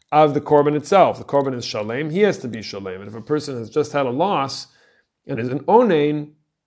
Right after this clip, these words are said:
then they are not shalem, therefore they cannot bring a korban shlamim. The language of the Gemara is also reflected in Moed Katan Daf Tes Vav Amud Beis. That section of Moed Katan deals with many of the laws that come from Hilchos Avelos. So this is Rav Moshe Feinstein's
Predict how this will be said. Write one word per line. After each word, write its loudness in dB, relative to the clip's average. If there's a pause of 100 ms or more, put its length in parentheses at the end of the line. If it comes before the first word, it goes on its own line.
(920)
then -6
they 0
are 0
not 2
shalem, 0
therefore -2
they 0
cannot -4
bring -8
a -8
korban -8
shlamim. -12
The -8
language 0
of 0
the -2
Gemara -2 (380)
is -2
also 4
reflected 2
in -4
Moed 0
Katan -4
Daf -4
Tes -4
Vav -4
Amud -14
Beis. 0 (320)
That 0
section -4
of -6
Moed -4
Katan -2
deals -2
with -2 (320)
many 4
of -4
the 0
laws -4
that -8
come -12
from -12
Hilchos -12
Avelos. 2
So -20
this 2
is 0
Rav 0
Moshe 0
Feinstein's -8